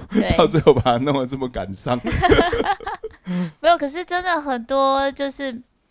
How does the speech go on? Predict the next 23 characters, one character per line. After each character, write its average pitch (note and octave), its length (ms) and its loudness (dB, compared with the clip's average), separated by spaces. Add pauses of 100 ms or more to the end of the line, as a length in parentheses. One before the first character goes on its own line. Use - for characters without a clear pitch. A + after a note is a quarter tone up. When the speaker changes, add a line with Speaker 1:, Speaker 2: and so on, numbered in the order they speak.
(180)
Speaker 1:
对 G#3 100 -8
啊， F#3 60 -6
美 F#3+ 180 -4
好 A3 180 -8
的 E3+ 140 -10
事 G3+ 260 -8
物 G3 160 -6
总 - 240 -16
是， F#3+ 440 -14 (760)
Speaker 2:
嗯。 E2+ 220 -20 (300)
Speaker 1:
嗯。 G#3+ 380 -14
Speaker 2:
跟 G#2+ 160 -14
中 G#2 220 -12
秋 - 220 -12
节 - 160 -18 (240)
一 - 80 -16
样。 - 120 -14 (600)
Speaker 1:
对， B3 440 -16 (180)
对， - 120 -20 (340)
就 - 60 -20
是 - 240 -20
这 - 120 -20
样。 B3+ 300 -20